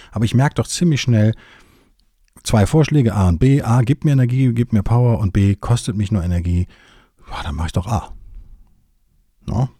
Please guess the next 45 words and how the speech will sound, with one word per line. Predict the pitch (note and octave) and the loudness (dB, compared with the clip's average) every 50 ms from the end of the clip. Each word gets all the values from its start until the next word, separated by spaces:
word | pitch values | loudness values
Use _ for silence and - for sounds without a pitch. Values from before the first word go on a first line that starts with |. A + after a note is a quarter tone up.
| _ _ _ _ _ | _ _ _ _ _
Weil | - C#2 D#2+ F#2 F2+ F2 F#2 F2+ F2+ F2+ - | -10 -8 -6 -6 -6 -6 -8 -10 -12 -8 -4
kann | - A#2 D3+ | -2 0 2
man | E3+ E3+ | 4 2
nicht | D#3+ - D3 | 2 2 2
immer, | D3 C#3+ D3 D3 C#3+ | 2 2 2 2 2
geschäftlich | A#2 G2+ - B2+ C3 - - A2 G2+ | 0 0 0 0 0 0 2 0 -2
ist | - | 0
schon | - G#2 F#2+ | 0 -2 -2
völlig | - G2 F2 E2 - - | 0 0 -2 -2 -2 -2
klar, | - G#2+ G#2 G#2 - - - - - - - - - - | 0 2 2 0 0 -4 -14 -20 -20 -20 -20 -20 -10 -4
geht | - A2+ A2 | 0 2 2
das | G#2+ G2 | 2 2
nicht | G#2+ F#2+ - - | 0 -2 -2 0
immer. | F2+ E2 D#2+ D#2+ D#2 - | -2 0 0 0 0 0
Aber | F2 F2 E2+ F2 | 0 0 0 0
oft, | - - A#2+ A2+ - - | 0 0 -2 -2 0 -2
auch | B2+ B2 - | -2 -2 -2
da | - - F2 G2+ B2+ C#3+ C#3 | -2 -2 0 0 0 0 0
gibt's | A2 A2+ - - - | 0 -2 -4 -6 -6
oft | - A2+ A2+ - - - | -4 -4 -4 -4 -6 -8
Projekte, | - - G2+ G2+ G#2+ - - F2+ | -4 0 0 0 0 0 -2 -2
die | E2+ E2+ - | -2 0 0
ähnlich | G2+ G#2+ A2+ C3 C3 C3 A2 F#2+ | 2 2 4 4 4 4 2 2
sind | F#2+ G#2 A2+ A#2 | 2 0 0 0
und | - F#2 F2+ F2+ - - - - - - - - - - | -2 -2 -4 -4 -6 -10 -20 -20 -20 -20 -20 -20 -20 -18
vielleicht | - - F#2 F#2 - - | -12 -8 -6 -6 -4 -4
das | F2+ - | -6 -4
gleiche | - F2+ F2 - F#2 | -2 -4 -2 -2 -2
Geld | E2 F2+ F#2 G2 - | -2 -2 -2 -2 -2
sogar | - F#2 F2 E2 | -4 -6 -6 -6
bringen | D#2+ D#2 E2 E2 F2+ F#2 - _ _ _ _ _ _ _ _ _ _ _ _ _ _ _ _ _ - | -6 -6 -4 -4 -6 -6 -8 _ _ _ _ _ _ _ _ _ _ _ _ _ _ _ _ _ -12
oder | F2 D#2+ E2 | -10 -8 -6
ähnlich. | F2 F2+ G2 G2 F#2+ F2 | -4 0 0 0 2 0
Ich | B2+ A#2+ - D3 | 0 0 2 2
würde | E3+ D3+ | 4 4
im | B2 A2 | 4 2
Zweifel, | - A#2 A#2 C3+ C3 B2+ | 2 0 2 2 2 4
wenn | A#2 B2 | 4 4
ihr | A#2+ G#2 | 2 2
gerade | G#2 G#2 A#2 A#2+ G#2+ | 0 0 0 0 0
kein | - G#2 G2+ | 2 2 2
Geld | F#2+ F2+ F2 - | 2 0 -2 -4
braucht, | - - F2 C3+ D#3 - | -4 -2 -2 -2 0 0
bei | G2+ F#2+ | 0 2
mir | G#2 A2 A2+ A#2 | 2 2 2 0